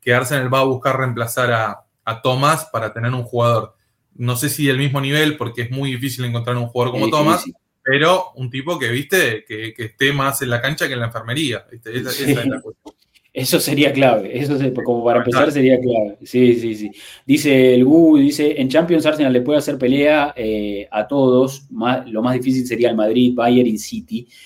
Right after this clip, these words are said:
Speaker 2: pero toda la fe para llegar a semis o más, ¿por qué no?".
Speaker 1: Y ojalá.
Speaker 2: Sí, a ver, creo que por nivel sí, y me parece que en ese sentido no, no, no hay discusión, y, y, y yo creo que todos coincidimos que ganar la Champions también sería a nivel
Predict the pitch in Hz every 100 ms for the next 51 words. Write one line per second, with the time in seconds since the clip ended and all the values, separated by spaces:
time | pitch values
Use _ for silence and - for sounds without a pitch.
0 | _ - 104 107 139 139 127 143 135 117
1 | 123 123 123 135 135 131 - 117 131 131
2 | - 123 - 143 139 135 135 127 - 208
3 | 131 127 208 123 - - _ _ _ _
4 | - 127 131 131 160 220 - 185 196 226
5 | 214 131 120 123 143 123 120 131 120 113
6 | 110 151 135 110 101 104 107 101 98 95
7 | _ _ 156 - 113 120 117 117 - 143
8 | 175 175 _ _ - - 131 127 135 143
9 | 139 _ - 151 139 202 202 185 165 196
10 | 180 160 165 185 190 135 131 151 160 147
11 | 143 165 170 147 123 135 143 135 131 147
12 | 135 123 117 120 135 131 123 113